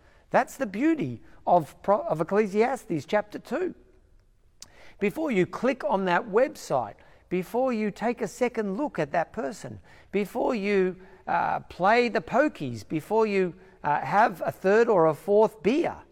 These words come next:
uh, whatever it is you're chasing for short-term pleasure, ask yourself, "Is it gonna deliver?" And the answer is, "Yeah, no, it's not. It's just not gonna deliver. Don't go there."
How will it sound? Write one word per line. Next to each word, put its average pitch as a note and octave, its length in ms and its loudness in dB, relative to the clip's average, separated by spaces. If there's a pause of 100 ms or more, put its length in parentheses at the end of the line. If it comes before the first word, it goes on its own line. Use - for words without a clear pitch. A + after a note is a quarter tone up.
(360)
uh, - 60 -2
whatever A#3+ 500 2
it A#3 80 2
is A#3 240 -2
you're F#3 180 4
chasing F3 720 -4
for D#3+ 240 0
short-term G#3 800 0
pleasure, G3+ 540 -2
ask G3 340 -2
yourself, F3+ 380 2
"Is B3 240 -2
it G3+ 100 4
gonna F#3 240 2
deliver?" E3+ 560 4
And E3 180 0
the F3+ 120 0
answer G3+ 320 0
is, G#3+ 220 8 (280)
"Yeah, B3+ 580 6
no, A#3+ 300 4
it's C#4 240 0
not. E4+ 520 2 (540)
It's G3+ 200 2
just B3+ 280 -2
not D#4 320 4
gonna E3+ 240 2
deliver. D#3+ 440 0
Don't C#4+ 540 -2
go D#4 280 0
there." D3+ 480 -2